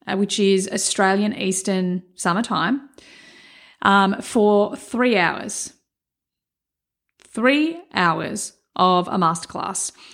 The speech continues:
where I'm going to teach you how to unlock your greatness, uh, through purpose and abundance, through human design,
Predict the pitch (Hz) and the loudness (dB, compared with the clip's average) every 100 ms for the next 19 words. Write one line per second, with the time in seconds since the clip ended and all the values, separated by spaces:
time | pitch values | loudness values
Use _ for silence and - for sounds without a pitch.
0 | - - 220 220 214 269 262 240 240 - | -14 0 4 6 6 4 4 4 2 2
1 | 233 214 226 190 214 180 196 185 214 - | 0 2 0 2 0 2 2 2 -2 -4
2 | 185 196 208 247 - - 190 180 185 - | 0 4 4 2 0 -2 2 2 0 -8
3 | - 180 170 170 160 - - - - - | -4 2 2 2 -2 -2 -8 -6 -8 -10
4 | - - - - - 180 180 - - 269 | -20 -20 -20 -8 0 4 4 0 -2 2
5 | 277 233 320 - - - 180 208 226 233 | 4 4 0 -6 -10 -4 -2 0 0 2
6 | 320 262 - - - 190 226 - 180 208 | 2 0 -4 -6 0 2 2 0 0 2
7 | 226 277 208 139 | 2 2 2 0